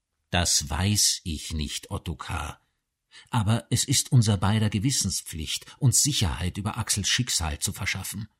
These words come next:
Was, wenn er damals durch irgendein Gift bloß in eine Art Totenstarre versetzt worden wäre? Gott, wie habe ich auf dem Anatomischen Institut den Ärzten zugeredet, sie angefleht, noch Wiederbelebungsversuche zu machen.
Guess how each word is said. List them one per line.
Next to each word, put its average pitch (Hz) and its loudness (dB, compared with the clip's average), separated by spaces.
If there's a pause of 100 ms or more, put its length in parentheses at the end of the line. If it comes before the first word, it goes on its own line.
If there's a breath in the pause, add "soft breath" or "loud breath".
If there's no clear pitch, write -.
(1040 loud breath)
Was, 120 6
wenn 104 4
er 92 4
damals 98 2
durch 82 -2
irgendein 90 2
Gift - -2 (160 loud breath)
bloß 107 2
in 117 2
eine 110 0
Art 107 -2
Totenstarre 90 0
versetzt - -2
worden 80 -2
wäre? 76 -6 (720)
Gott, - -12 (840 loud breath)
wie 95 0
habe 98 0
ich 90 -2
auf 87 -4
dem 85 -2
Anatomischen 90 -2
Institut 98 -4
den 95 2
Ärzten 107 0
zugeredet, 113 -2 (220 loud breath)
sie - 2
angefleht, 127 2
noch 101 -2
Wiederbelebungsversuche 92 0
zu - 2
machen. 95 -2